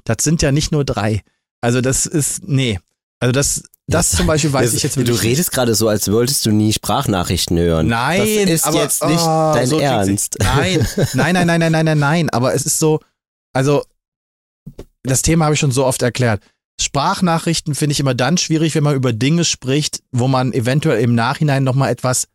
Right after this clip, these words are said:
Speaker 1: nachschlagen muss. Wie zum Beispiel, wann ist man wo verabredet? Weil das kann ich dann nicht über die Suchfunktion bei WhatsApp finden, sondern ich muss dann diese Sprachnachrichten alle nochmal anhören.
Speaker 2: Ja,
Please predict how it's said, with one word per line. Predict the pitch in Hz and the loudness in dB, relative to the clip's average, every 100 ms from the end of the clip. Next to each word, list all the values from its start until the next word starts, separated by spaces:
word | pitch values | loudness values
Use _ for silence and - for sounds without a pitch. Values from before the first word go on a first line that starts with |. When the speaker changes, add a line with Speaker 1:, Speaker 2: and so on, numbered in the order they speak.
| _ | _
Speaker 1:
nachschlagen | 110 113 139 160 - 104 98 104 | -2 0 0 -2 -2 -2 0 -2
muss. | 98 | -2
Wie | 127 | -2
zum | - 127 | -2 -2
Beispiel, | 127 147 - _ _ | 0 -2 -4 _ _
wann | 113 135 180 - | -2 0 0 0
ist | - 147 | -4 -2
man | 135 120 | -2 0
wo | 147 | 0
verabredet? | 147 123 135 117 92 80 80 - _ _ _ _ | -2 -4 -4 -2 -2 -2 -4 -8 _ _ _ _
Weil | 113 | -2
das | 123 - | -2 -2
kann | 151 | 0
ich | 175 | 0
dann | - 151 | 0 0
nicht | 160 | 0
über | 147 | 0
die | 139 | 0
Suchfunktion | 123 170 165 - 151 | 0 0 0 0 0
bei | 127 | 2
WhatsApp | 127 165 135 135 - | 0 0 -2 -4 -2
finden, | 156 156 107 | -2 0 0
sondern | 104 120 | 0 -2
ich | 104 | 2
muss | 139 156 | 2 2
dann | - 147 139 | 0 2 2
diese | 127 | 2
Sprachnachrichten | 127 - 147 185 135 139 - 151 | 0 -2 -2 0 0 0 -2 -2
alle | 139 175 180 | 0 2 2
nochmal | 170 160 170 185 | 2 2 0 2
anhören. | 170 117 | 4 4
Speaker 2:
Ja, | 92 90 | 2 0